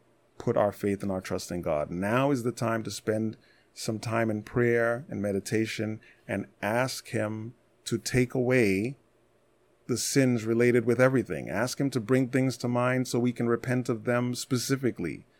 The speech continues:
Now is the time to do that. We do not want to put this off. Okay, we do not want to put this off because we don't want the anguish of that day to be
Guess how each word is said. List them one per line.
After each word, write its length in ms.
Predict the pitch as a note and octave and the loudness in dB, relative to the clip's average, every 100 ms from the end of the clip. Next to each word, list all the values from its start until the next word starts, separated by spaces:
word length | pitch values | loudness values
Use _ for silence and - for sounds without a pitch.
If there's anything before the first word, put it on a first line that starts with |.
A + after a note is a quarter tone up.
| _ | _
Now 420 | - G2 A#2 C3 C3+ | -4 0 2 4 2
is 120 | A#2+ | 0
the 100 | B2 | -4
time 300 | B2 A#2+ A#2 | -2 -2 -2
to 100 | G#2+ | -4
do 220 | A#2 A2+ | -2 0
that. 380 | F#2 - - - _ _ _ _ _ C3 | 0 -4 -8 -20 _ _ _ _ _ -6
We 160 | G#2+ | -4
do 300 | F#2+ F#2+ A#2+ | -4 -2 2
not 220 | C3 C3 A#2+ | 2 2 0
want 160 | B2 | 0
to 40 | A#2 | 0
put 280 | - A#2+ | -2 -2
this 200 | A2+ A#2 | -2 -2
off. 520 | A#2 G#2+ - - - _ _ _ _ _ _ _ _ _ _ _ _ _ _ _ _ _ _ C#3+ | 0 0 -4 -10 -20 _ _ _ _ _ _ _ _ _ _ _ _ _ _ _ _ _ _ -10
Okay, 260 | G#2 G2+ | -4 -2
we 160 | G2+ G2 | 0 -2
do 180 | F#2 A#2+ | 0 2
not 220 | B2 B2 | 2 0
want 160 | A#2 A2 | -2 -4
to 60 | |
put 200 | - A2+ | -2 -4
this 220 | G#2+ G#2+ | -4 -2
off 240 | A2+ G2 - | 0 0 -2
because 280 | G2+ A2 G2+ | -4 -4 -2
we 140 | G#2+ | -4
don't 500 | G2 A2 A#2 B2 - | -2 0 0 0 -4
want 420 | G#2+ A#2 A2 - | -2 0 -2 -6
the 180 | - G2+ | -8 -4
anguish 480 | G2+ G#2+ G#2+ A2 - | -2 -2 0 -2 -2
of 140 | G2 | -2
that 240 | G2 G2 F#2+ | 0 0 0
day 220 | G2+ G2+ | 0 0
to 120 | G2 | -2
be 160 | F#2+ | -6